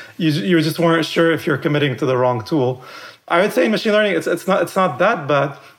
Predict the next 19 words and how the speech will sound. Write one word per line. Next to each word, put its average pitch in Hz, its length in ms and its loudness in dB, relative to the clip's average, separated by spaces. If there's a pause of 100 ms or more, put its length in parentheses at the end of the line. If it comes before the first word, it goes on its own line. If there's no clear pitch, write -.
(100)
but 180 180 2
I 190 100 2
definitely 208 380 0
felt 185 360 0
that 160 140 0
we 160 120 0
got 170 320 0
to 185 120 0
a 147 60 0
point 160 460 -2
where 151 160 2
people 165 640 -2
weren't 175 460 2 (440)
tr-, 190 300 0
weren't 175 320 2
doing 151 220 0
first 143 260 -4
principle 151 380 -4
thinking. 135 480 -4